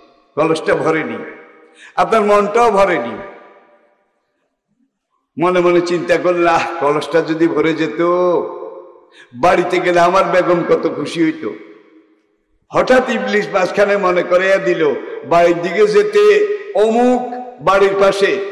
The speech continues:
চারটা খেজুর গাছ আরেকজনে কাটছে।" রাত এগারোটা, এত শীতের মধ্যে সে খেজুর গাছের কাছেও আসবে না। যাওয়ার সময় সেখান থেকে চারটা গাছের রস নামাইলে তোমার কলস ভরপুর টইটুম্বুর হয়ে যাবে,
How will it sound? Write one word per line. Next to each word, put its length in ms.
চারটা 340
খেজুর 360
গাছ 340
আরেকজনে 500
কাটছে।" 520
রাত 380
এগারোটা, 520
এত 180
শীতের 420
মধ্যে 320
সে 200
খেজুর 340
গাছের 360
কাছেও 340
আসবে 320
না। 180
যাওয়ার 220
সময় 280
সেখান 360
থেকে 640
চারটা 300
গাছের 360
রস 240
নামাইলে 720
তোমার 280
কলস 480
ভরপুর 680
টইটুম্বুর 580
হয়ে 240
যাবে, 320